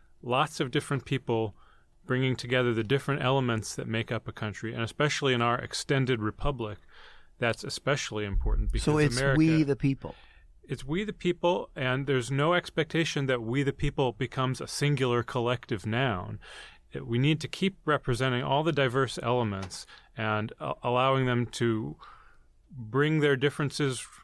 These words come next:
Speaker 1: to each other face to face and work through those differences and find ways of accommodating each other. And that really works in, in a plural legislature, and it really doesn't work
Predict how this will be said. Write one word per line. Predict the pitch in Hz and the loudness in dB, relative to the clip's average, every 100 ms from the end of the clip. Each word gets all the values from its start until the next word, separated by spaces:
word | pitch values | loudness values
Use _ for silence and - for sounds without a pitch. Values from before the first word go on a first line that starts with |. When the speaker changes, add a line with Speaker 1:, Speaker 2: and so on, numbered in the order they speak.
| _ _ - - | _ _ -20 -10
Speaker 1:
to | - 180 | 0 2
each | 156 - | 2 0
other | 117 123 | 0 0
face | - 135 135 | 0 0 0
to | - 131 | -4 -2
face | 131 127 - | 0 0 0
and | 123 113 | -4 -2
work | 117 135 - | -2 -2 -4
through | - 147 | -2 2
those | 139 117 | 2 0
differences | 127 120 123 - 120 | -4 -4 -6 -4 -2
and | 107 98 | -2 -4
find | - 127 123 | -2 0 2
ways | 123 117 | 4 2
of | 104 | 0
accommodating | 101 - 120 110 95 95 95 | -4 -2 0 2 0 -2 -4
each | 92 - | -6 -6
other. | 107 110 120 - - - - - - - | -6 -8 -12 -16 -20 -20 -20 -20 -20 -6
And | 127 180 | 0 2
that | 220 | 4
really | 190 180 165 143 - _ - _ _ _ | 4 4 4 -2 -18 _ -20 _ _ _
works | 131 156 - - - - | 2 2 2 -6 -10 -4
in, | 135 127 - | -2 -2 -4
in | 127 | -4
a | 117 | -4
plural | - 135 135 127 | 0 2 4 4
legislature, | 117 117 120 - 147 - 190 196 - - - _ | 2 0 -4 -4 -4 -4 -8 -8 -14 -20 -20 _
and | 120 127 | -4 -2
it | |
really | 135 147 147 | 0 2 2
doesn't | 123 147 147 135 | 2 2 2 0
work | 110 110 - | 2 0 0